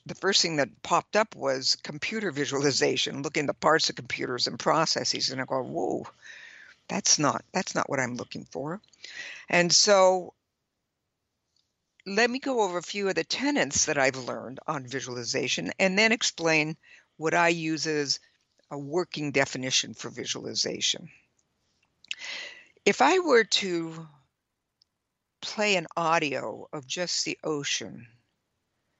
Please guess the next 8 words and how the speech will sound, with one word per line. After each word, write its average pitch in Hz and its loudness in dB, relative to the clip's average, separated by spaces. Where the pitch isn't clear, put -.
and 165 0
you 175 -4
just 254 2
sat 170 6
there 135 -4
and 143 -6
imagine 208 -4
this, - -8